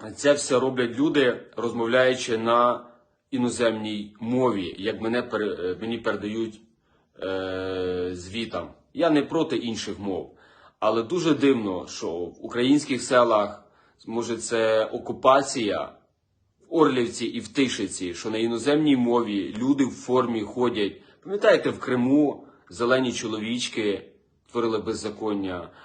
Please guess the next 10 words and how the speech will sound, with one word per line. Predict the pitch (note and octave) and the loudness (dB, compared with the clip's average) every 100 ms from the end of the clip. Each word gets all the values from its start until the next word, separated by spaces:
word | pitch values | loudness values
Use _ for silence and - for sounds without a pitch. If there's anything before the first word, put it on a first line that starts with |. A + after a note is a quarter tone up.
| - | -6
а | G#2 | -4
тепер, | A2+ G#2+ D3 D#3 - - _ | -4 4 8 8 4 -10 _
виявляється, | G2 B2+ C3 A#2+ A#2 G#2+ G2+ G#2 | -2 2 2 4 4 4 0 -6
зелені | G#2 B2+ C3+ | 0 4 4
чоловічки | B2+ C3+ B2+ C#3 D3+ - G#2 | 2 0 2 2 0 -2 -4
вже | G2+ A#2 | -2 -2
в | A#2+ | 2
Орлівці, | C#3 B2+ G#2+ G2+ | 2 2 -2 -6
в | F#2 | -8
Тишиці | E2+ C3 A#2+ A2+ - G2+ F#2 | -6 -6 -4 -6 -6 -6 -6